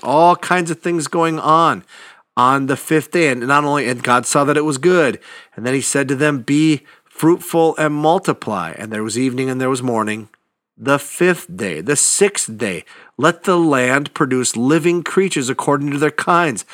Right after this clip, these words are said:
livestock, the creature that move along the ground, and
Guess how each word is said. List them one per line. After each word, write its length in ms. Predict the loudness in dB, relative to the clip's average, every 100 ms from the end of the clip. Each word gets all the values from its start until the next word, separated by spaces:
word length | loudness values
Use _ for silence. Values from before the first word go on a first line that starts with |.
| -20 -12
livestock, 920 | -2 4 6 6 4 -2 -4 -6 -6
the 100 | -10
creature 360 | -6 -2 0 0
that 120 | 0
move 300 | 0 0 0
along 280 | 2 0 0
the 60 | -2
ground, 420 | 2 4 4 2
and 120 | -4